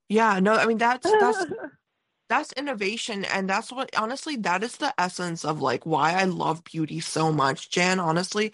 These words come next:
Speaker 1: because I feel like consumers don't understand the amount of, like,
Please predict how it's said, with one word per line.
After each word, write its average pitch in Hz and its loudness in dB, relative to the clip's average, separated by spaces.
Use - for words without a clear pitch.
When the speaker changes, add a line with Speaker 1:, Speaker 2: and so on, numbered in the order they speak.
Speaker 1:
because 196 2
I 220 4
feel 247 -2
like 311 0
consumers 240 0
don't 214 0
understand 202 -4
the 196 0
amount 180 -4
of, 180 -8
like, 165 -6